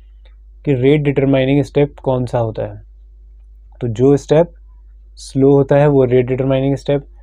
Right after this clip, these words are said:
chiral carbon क्या होता है? ऐसा carbon जिसमें four different group होते हैं। एसएन वन में कौन सा intermediate बनता है?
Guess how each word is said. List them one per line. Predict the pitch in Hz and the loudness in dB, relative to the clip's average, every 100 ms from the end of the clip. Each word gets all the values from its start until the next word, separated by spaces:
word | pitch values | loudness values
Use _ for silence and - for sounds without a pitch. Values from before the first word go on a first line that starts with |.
| - - - | -20 -20 -8
chiral | 135 127 131 135 | 0 2 2 2
carbon | 139 139 147 | 2 2 2
क्या | 151 | 2
होता | 147 143 147 | 2 2 0
है? | 151 165 - - - - | -2 -6 -16 -20 -18 -4
ऐसा | 127 123 143 | -2 0 2
carbon | 139 131 143 | 2 2 0
जिसमें | 135 135 143 | -2 -4 -4
four | 139 131 | 0 0
different | 123 - 123 | -2 -6 -6
group | 127 170 - - | -4 -6 -8 -14
होते | 113 107 | -14 -14
हैं। | 101 - - - - - | -18 -20 -20 -20 -18 -4
एसएन | 131 120 151 | -4 0 0
वन | 147 147 | 2 2
में | 156 | 0
कौन | 147 127 | 0 -2
सा | 123 143 | -2 0
intermediate | 143 139 143 139 143 | 2 2 2 2 0
बनता | 139 135 135 | -2 -2 -2
है? | 143 | -2